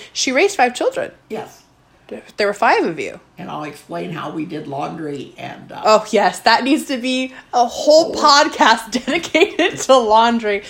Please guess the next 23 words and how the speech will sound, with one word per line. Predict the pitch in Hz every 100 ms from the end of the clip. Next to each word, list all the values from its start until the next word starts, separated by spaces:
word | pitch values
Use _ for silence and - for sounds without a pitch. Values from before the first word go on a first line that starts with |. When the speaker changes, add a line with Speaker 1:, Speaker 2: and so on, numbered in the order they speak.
| - -
Speaker 1:
especially | - 311 320 - 277
because, | 233 240 233 220 220
uh, | - 196 185 - - - - - _ _ _ -
your | 202 208
granddaughter | 214 226 233 202 180
here | 185 190 165 202
complains | - 202 - 247 233 214
about | 190 175 -
doing | - 208 202
laundry | 190 208 202 196 190
in |
<laughs> | 202 285 240 233 -
the | 220
year | 196 208 208
twenty | - - 320 233
twenty-one | - 349 269 233 247 240 220 240
when | 202
all | 214 208
I | 220
have | 214
to | 220
do | 226
is | 269